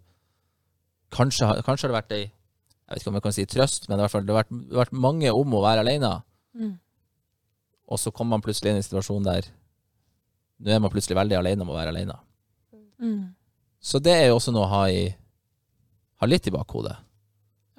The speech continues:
Speaker 1: Som
Speaker 2: Absolutt.
Speaker 1: en, eh, og så er det sommer snart. Og så blir det her, eh, bra. Og så tenker jeg det som d-, dere sa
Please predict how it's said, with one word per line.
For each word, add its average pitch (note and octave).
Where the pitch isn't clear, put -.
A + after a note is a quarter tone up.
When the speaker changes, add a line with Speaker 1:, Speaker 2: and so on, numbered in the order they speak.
Speaker 1:
Som E2
Speaker 2:
Absolutt. E2
Speaker 1:
en, E2
eh, -
og -
så D3
er C#3+
det -
sommer E3+
snart. F3
Og A#2
så A#2
blir A#2
det G2
her, F#2
eh, D2+
bra. F#2
Og G2+
så A2
tenker C3
jeg G2+
det A2
som G2
d-, G#2+
dere A#2+
sa D3